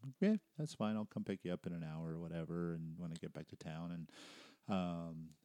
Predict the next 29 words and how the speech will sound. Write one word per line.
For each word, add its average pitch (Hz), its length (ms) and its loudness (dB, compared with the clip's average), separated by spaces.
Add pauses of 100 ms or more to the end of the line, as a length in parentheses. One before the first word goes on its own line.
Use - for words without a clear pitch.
(100)
I'll 107 140 4
come, 95 540 4
uh, 90 240 6
pick - 240 -2
her 92 80 2
up." 92 220 4
And, 98 120 6
like, 95 160 2
"So 185 260 10
how 156 140 10
many 147 200 6
boys 101 320 10
were 101 80 8
hanging 98 300 6
out?" 98 220 8
And 131 140 -6
she's 117 240 4
like, 135 200 2
"None. 175 240 12
It 170 80 8
was 156 140 8
just 156 260 10
me 139 100 6
and 143 100 6
my 143 120 8
friend." 107 420 8
And 104 100 4
I 104 40 6
went, 104 200 6